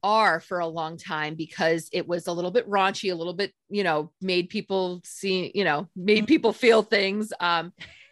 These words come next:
Speaker 1: and
Speaker 2: <laughs>
Speaker 1: they wanted to get rid of the abortion altogether to make it,
Speaker 2: Yeah.
Speaker 1: um, go towards teens. And then the writer was like, "Nope, there, there's no point. There's no love story. There's no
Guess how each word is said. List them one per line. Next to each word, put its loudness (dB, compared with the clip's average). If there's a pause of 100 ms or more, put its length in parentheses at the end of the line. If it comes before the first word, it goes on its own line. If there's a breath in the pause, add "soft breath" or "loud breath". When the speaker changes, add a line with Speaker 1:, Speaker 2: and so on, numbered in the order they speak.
(120 loud breath)
Speaker 1:
and 2
Speaker 2:
<laughs> -4
Speaker 1:
they 6
wanted 0
to -8
get 0
rid 0
of 0 (200)
the -6
abortion -8 (140)
altogether 2
to -6
make -4
it, 0
Speaker 2:
Yeah. -8 (100)
Speaker 1:
um, -6 (540)
go 0
towards -2
teens. -6
And -2
then 0
the -2
writer 2
was -2
like, -6
"Nope, -2 (200)
there, 0
there's -4
no 2
point. -2
There's -4
no -2
love -2
story. 0
There's -6
no -2